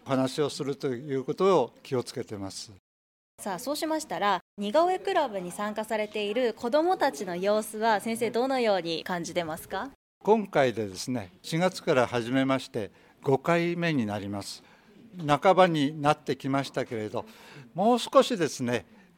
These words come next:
Speaker 1: 楽しくやってほしいなという気持ちが、まだまだ固いところがあるようで、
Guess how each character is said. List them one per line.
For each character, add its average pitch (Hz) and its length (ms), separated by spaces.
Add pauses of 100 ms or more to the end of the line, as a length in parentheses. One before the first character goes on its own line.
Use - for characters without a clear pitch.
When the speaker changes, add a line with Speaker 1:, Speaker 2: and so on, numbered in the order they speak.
Speaker 1:
楽 156 220
し - 80
く 143 160
や 127 120
っ 120 40
て - 160
ほ 160 160
し 175 300
い - 20
な 196 260
と 180 160
い 143 40
う - 20
気 139 120
持 131 140
ち - 140
が、 123 120 (140)
ま 180 160
だ 170 240
ま 135 140
だ 123 120
固 156 380
い 147 80
と 160 140
こ 160 100
ろ 127 140
が 113 140
あ 123 60
る 117 100
よ 107 180
う 98 40
で、 104 160